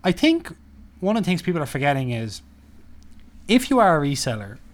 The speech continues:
or if you are a distributor, and I, no matter how loosely, I don't know if you have a contract, I don't know if you just know a guy, whatever. But it's all very well and good getting super angry when a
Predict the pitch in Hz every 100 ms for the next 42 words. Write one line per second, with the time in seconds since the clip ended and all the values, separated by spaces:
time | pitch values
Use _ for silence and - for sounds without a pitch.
0 | - - - - 151 170 185 156 139 127
1 | 117 - 147 127 113 131 139 139 165 175
2 | 170 170 - - 170 202 185 180 180 156
3 | 175 - 131 110 110 - - - 156 175
4 | 165 151 143 123 113 170 170 175 156 139
5 | 131 123 127 127 127 120 131 156 143 143
6 | 139 135 139 113 98 - - - - -
7 | - - - - - - 180 175 - -
8 | - - - - - - - - - -
9 | - 143 208 254 233 220 180 170 156 139
10 | 143 127 117 143 135 - 160 165 160 135
11 | 135 131 113 104 107 - - - - -
12 | - 151 143 131 143 - - - - 135
13 | 123